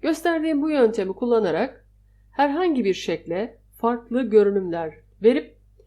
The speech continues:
onları zemin olarak grafiklerinizde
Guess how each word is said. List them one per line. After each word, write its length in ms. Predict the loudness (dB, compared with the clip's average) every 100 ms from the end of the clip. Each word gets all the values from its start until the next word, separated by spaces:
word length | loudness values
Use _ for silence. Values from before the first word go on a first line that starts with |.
| _ _ _
onları 480 | 4 6 8 8 6
zemin 360 | 8 6 8 4
olarak 640 | 4 0 -4 -8 -16 _ _ -2
grafiklerinizde 1120 | 0 0 -2 -2 -2 -4 -8 -4 -4 -4 -12